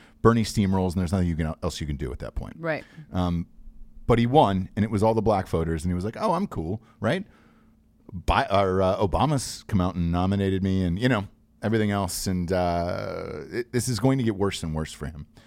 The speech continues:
Speaker 1: Uh, and I, I would be surprised now if he doesn't try to get Kamala Harris in. <laughs> I mean, that's,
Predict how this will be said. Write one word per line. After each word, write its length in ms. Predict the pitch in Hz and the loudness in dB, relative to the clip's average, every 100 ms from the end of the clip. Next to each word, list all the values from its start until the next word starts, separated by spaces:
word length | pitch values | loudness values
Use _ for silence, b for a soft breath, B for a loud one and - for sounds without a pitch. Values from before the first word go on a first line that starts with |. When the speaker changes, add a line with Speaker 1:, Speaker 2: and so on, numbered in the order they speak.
| b b b | b b b
Speaker 1:
Uh, 280 | - 80 78 - - | -6 -4 -4 -8 -12
and 160 | 104 92 | -8 -2
I, 160 | 95 92 _ _ _ _ _ _ _ _ _ _ - | -2 -4 _ _ _ _ _ _ _ _ _ _ 0
I 80 | 110 | 2
would 160 | 123 113 | 2 0
be 120 | 170 | -2
surprised 760 | - 120 - 123 82 76 - | -2 -4 4 4 4 0 -4
now 240 | 82 73 73 | -4 -2 -4
if 120 | - | -6
he 80 | 78 | -6
doesn't 260 | 78 78 71 | -4 -4 -4
try 160 | - | -4
to 80 | 76 | -4
get 180 | 76 76 | -4 -8
Kamala 360 | - 76 71 71 | -6 -4 -2 -2
Harris 320 | 80 80 - | -4 -4 -6
in. 160 | 85 82 _ _ _ | -8 -8 _ _ _
<laughs> 400 | - _ - - | -20 _ -12 -4
I 40 | |
mean, 100 | 131 - | -4 -4
that's, 380 | 156 - - | -10 -12 -20